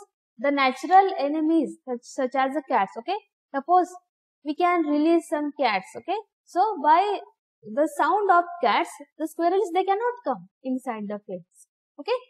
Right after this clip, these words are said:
Now, specially here, made puzzle structures or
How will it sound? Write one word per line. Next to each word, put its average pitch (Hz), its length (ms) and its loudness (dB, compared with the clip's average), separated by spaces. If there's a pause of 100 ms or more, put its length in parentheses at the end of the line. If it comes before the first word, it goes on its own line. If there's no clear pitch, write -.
(300)
Now, 269 160 -4 (320)
specially 392 720 0 (200)
here, 277 240 2 (500)
made 359 240 2 (100)
puzzle 370 300 4 (120)
structures 370 560 2
or 339 140 -2